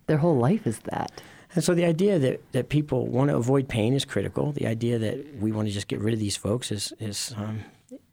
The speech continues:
Speaker 2: it would be easier for us. It is painful to see somebody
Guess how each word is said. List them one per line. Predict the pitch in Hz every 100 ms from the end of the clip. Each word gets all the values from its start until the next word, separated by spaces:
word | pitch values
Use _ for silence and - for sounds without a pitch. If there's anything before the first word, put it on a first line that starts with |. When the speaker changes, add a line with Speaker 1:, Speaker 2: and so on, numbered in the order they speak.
| _ _
Speaker 2:
it | 110
would | 120
be | 135
easier | 127 190 196
for | 135 -
us. | - -
It | 120 147
is | 226
painful | 233 - 104 101 -
to | 98
see | - 107
somebody | 101 - 101 95 95 95